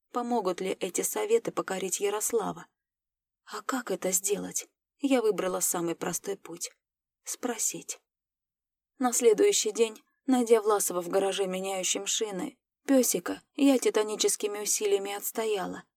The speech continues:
Из-за этого наставник всё ещё дулся. «Ярослав, можно с тобой поговорить?» Мужчина встал с корточек и настороженно посмотрел на меня. «Да. Так, что там у нас по списку?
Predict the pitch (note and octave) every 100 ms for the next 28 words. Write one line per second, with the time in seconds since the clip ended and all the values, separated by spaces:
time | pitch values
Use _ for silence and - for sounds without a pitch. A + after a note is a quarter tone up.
0 | _ - A#3+ G#3 A3 G#3 F#3 F3 F3+ F3+
1 | - G3+ F3 - - F3+ E3+ E3+ G3+ F#3
2 | F#3+ E3 - - - _ _ _ _ _
3 | _ _ A3 A3+ A3 - A#3+ F#3+ - _
4 | _ _ _ C4 C4 G3 E3+ G3 F3+ F3+
5 | F3 F#3 F#3 F#3+ E3 - - _ _ _
6 | _ _ _ - A3+ - G#3 G3 F#3 G#3
7 | F#3+ - - A3 - F3 F3 - _ _
8 | - A3 F#3+ - G3+ G3 D#3+ E3 D#3 E3
9 | F3+ F3 E3+ E3 E3+ F3+ F3+ D#3+ D#3+ -
10 | - - - _ _ _ _ E3+ E3+ E3
11 | F#3+ _ _ _ _ _ _ _ - -
12 | F3 D#3+ - - - - A3 F#3+ E3+ E3+
13 | E3+ - G3 - F#3+ F3 - -